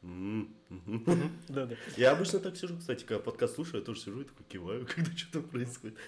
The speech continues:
Speaker 1: Ну ладно, Михаил,
Speaker 2: И
Speaker 1: ролевки и кубики.
Speaker 2: Ролевки и кубики. Ну, у меня, наверное, ситуация более, э,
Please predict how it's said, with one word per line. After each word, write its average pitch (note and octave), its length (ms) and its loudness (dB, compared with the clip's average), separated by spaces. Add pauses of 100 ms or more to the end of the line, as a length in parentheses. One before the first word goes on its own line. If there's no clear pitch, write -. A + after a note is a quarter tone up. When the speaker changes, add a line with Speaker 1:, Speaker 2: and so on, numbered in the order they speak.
Speaker 1:
Ну E3 80 8
ладно, A#2 280 8 (200)
Михаил, B2 560 2 (100)
Speaker 2:
И G#2 40 -6
Speaker 1:
ролевки G#2+ 800 0
и A2 80 -6
кубики. A#2+ 580 -8 (380)
Speaker 2:
Ролевки C#3+ 580 6
и D#3 100 0
кубики. C3 540 0
Ну, E3+ 260 4
у D3+ 100 4
меня, D#3 180 8
наверное, C3 520 6
ситуация A2+ 840 0
более, G#2 540 -2 (480)
э, G2+ 360 -6